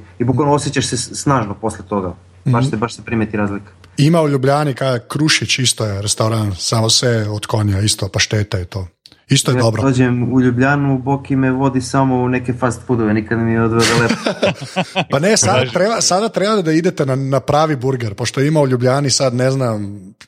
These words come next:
Speaker 2: m, pet, pet ili šest ove ozbiljne burger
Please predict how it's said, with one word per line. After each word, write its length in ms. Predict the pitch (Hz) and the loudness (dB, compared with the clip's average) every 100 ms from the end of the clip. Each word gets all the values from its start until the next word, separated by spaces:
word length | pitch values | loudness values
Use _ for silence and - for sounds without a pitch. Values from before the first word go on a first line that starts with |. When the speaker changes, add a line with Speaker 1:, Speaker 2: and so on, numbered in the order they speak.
| _ | _
Speaker 2:
m, 320 | 127 123 113 113 | -10 -8 -8 -4
pet, 300 | 147 151 147 - - - | 0 2 0 -8 -8 0
pet 220 | 151 135 | 2 2
ili 160 | 120 | 2
šest 420 | 117 - 143 120 123 | 2 4 2 2 0
ove 180 | 117 113 | 0 2
ozbiljne 580 | 127 131 135 123 110 | 2 2 2 2 2
burger 460 | 101 113 131 117 | 0 0 2 2